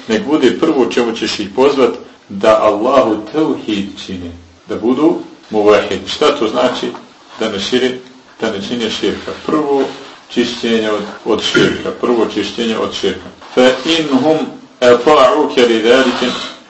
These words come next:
pa ako ti se oni u tome pokore, "fa a'limhum anna Allaha iftarada alayhim khamsa salavatin fi kulli yawmin wa layla." Ako ti se u tome pokore, jel tako? Da Allahu ne čine širk, znači da ništa drugo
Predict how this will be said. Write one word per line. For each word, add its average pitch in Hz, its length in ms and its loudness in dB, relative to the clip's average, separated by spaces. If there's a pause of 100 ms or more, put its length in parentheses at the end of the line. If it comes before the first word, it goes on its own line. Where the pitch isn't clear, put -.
pa 123 180 6
ako 120 140 0
ti 123 120 -6
se 147 100 -4
oni 147 140 0
u 135 120 -4
tome 117 280 0
pokore, 127 480 2
"fa 117 60 -4
a'limhum 117 760 2
anna 113 280 -2
Allaha 113 440 2
iftarada 107 720 0
alayhim 104 360 -4
khamsa - 380 -6
salavatin 110 580 0
fi - 60 -8 (120)
kulli 110 160 -4
yawmin 101 320 -2
wa 98 100 2
layla." 98 300 2 (580)
Ako - 240 2
ti - 160 -14
se 143 80 2
u 160 60 4
tome 127 340 4
pokore, 98 340 2 (400)
jel 107 100 -2
tako? 113 180 4 (300)
Da 117 100 6
Allahu 127 420 6
ne 113 120 2
čine 147 300 2
širk, - 280 -2 (260)
znači - 340 2
da 110 140 2
ništa 131 400 2
drugo 131 400 2